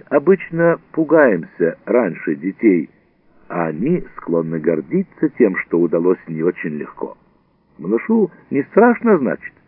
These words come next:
и нам нечего страшиться, значит, он к таким подвигам уже готов. Рядом со старшими ребятами и самые маленькие затеяли игру во дворе.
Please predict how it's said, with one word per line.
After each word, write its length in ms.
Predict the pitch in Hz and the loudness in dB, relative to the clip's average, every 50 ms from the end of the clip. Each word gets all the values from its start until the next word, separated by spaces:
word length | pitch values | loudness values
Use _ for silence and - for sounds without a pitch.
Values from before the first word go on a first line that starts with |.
| _ _ _ | _ _ _
и 60 | - 71 | -18 -10
нам 240 | 73 87 104 120 | -6 -4 -4 -2
нечего 340 | 131 151 160 - - 175 170 165 | 0 -2 -2 0 2 2 2 2
страшиться, 680 | - - 170 170 - - 175 175 175 - - 165 160 - _ _ _ _ _ - | 2 0 0 0 4 4 4 4 4 0 -2 -4 -4 -4 _ _ _ _ _ -18
значит, 400 | 85 76 117 175 190 - - - _ | -4 0 2 2 2 0 -6 -10 _
он 160 | - 180 208 | 0 0 0
к 60 | - - | 2 2
таким 320 | 190 175 - 214 214 190 | 0 0 2 0 -2 0
подвигам 500 | - - 170 185 190 202 196 196 190 180 | 2 4 4 4 4 0 -2 -2 -2 -2
уже 180 | 131 113 151 156 | 0 0 0 0
готов. 320 | 190 185 - 104 117 - - - _ _ _ _ _ _ _ _ _ _ _ _ _ _ _ _ _ _ _ _ _ _ _ _ _ | 0 -2 -2 -2 -2 -2 -6 -14 _ _ _ _ _ _ _ _ _ _ _ _ _ _ _ _ _ _ _ _ _ _ _ _ _
Рядом 540 | - 78 107 151 180 165 180 175 165 123 - - - - | -2 2 4 4 4 4 2 0 0 -2 -6 -12 -8 -6
со 120 | 127 120 - - | -6 -6 -6 -6
старшими 540 | _ - 185 185 170 - - 107 87 80 71 | _ 0 0 0 0 -2 -6 -6 -6 -6 -8
ребятами 760 | 69 71 69 71 67 69 65 - - - - - 55 - - _ _ _ _ _ _ | -8 -8 -8 -8 -10 -10 -12 -12 -16 -20 -20 -20 -20 -20 -20 _ _ _ _ _ _
и 80 | - - - | -18 -14 -8
самые 300 | - 95 98 101 110 120 | -6 -6 -4 -2 -2 -2
маленькие 720 | 117 92 82 78 82 87 98 107 110 - - 120 98 - - _ _ _ | -2 -4 -4 -4 -6 -6 -8 -10 -8 -6 -2 -2 -2 -4 -6 _ _ _
затеяли 680 | 87 73 87 85 - - 78 76 76 76 90 113 - - | -4 -2 -2 -2 0 -2 -4 -4 -2 -2 -2 -2 -2 -2
игру 320 | 101 95 73 73 71 69 | -4 -6 -4 -6 -8 -8
во 120 | 64 69 65 | -8 -10 -12
дворе. 380 | 67 65 65 64 62 62 - | -12 -12 -12 -14 -16 -16 -18